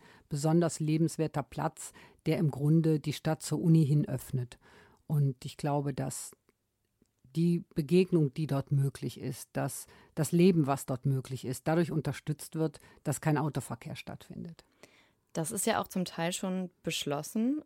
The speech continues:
Speaker 2: ähm, aber Zülpicher Straße denken, glaube ich, viele an den, den Teil mit den ganzen Bars. Der ist aber davon nicht betroffen, richtig?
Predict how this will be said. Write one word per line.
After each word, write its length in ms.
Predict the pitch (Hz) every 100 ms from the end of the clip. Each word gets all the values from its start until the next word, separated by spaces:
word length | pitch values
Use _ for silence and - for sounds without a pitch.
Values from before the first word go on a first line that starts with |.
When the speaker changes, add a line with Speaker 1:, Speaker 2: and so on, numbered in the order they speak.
| -
Speaker 2:
ähm, 360 | 180 170 170 -
aber 440 | 165 180 190 185 -
Zülpicher 340 | - 196 190
Straße 320 | - 185 190
denken, 240 | 175 170 190
glaube 180 | 170 170
ich, 100 | -
viele 360 | 185 185 185
an 280 | 165 160 156 -
den, 380 | 170 170 180 165
den 180 | 165
Teil 200 | 180 175
mit 160 | 170 156
den 120 | 156
ganzen 380 | 156 160 - 151
Bars. 520 | 139 156 208 - - - _ - _ _ _ -
Der 220 | 165 180
ist 120 | -
aber 100 | 185
davon 300 | 170 175 170
nicht 180 | 160 -
betroffen, 440 | 151 - 156 151 151
richtig? 520 | 156 - 247 -